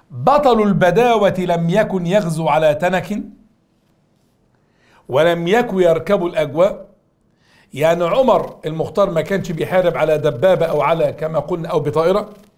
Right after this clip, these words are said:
لكن أخو خيل حمى صهواتها، كان بيركب خيل وأدار من أعرافها الهيجاء، يعني أدار الحرب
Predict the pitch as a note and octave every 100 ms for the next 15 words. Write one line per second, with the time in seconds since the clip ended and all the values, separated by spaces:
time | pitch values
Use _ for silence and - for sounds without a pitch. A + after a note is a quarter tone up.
0 | _ _ _ - D#3+ D#3+ G3 G3 - D#4
1 | - C4 A3 G3 A3+ G3+ F3 D#3+ B2 B2+
2 | _ _ _ _ _ - - A#3 A3 F#3
3 | - F3+ F3 F3+ E3 E3 D3 A#2+ - _
4 | _ _ _ _ - D3+ D#3 F#3+ F3+ -
5 | D#3+ A2 - _ _ _ - - G3+ F#3+
6 | F#3 C4+ B3 G#3 F#3+ F#3+ A#3 G3 F3+ F3
7 | D#3+ F#3+ E3+ D3+ D3 D#3 G3+ G3+ - _
8 | _ D3 E3 E3+ G3+ G3 E3 G3 E3+ D3+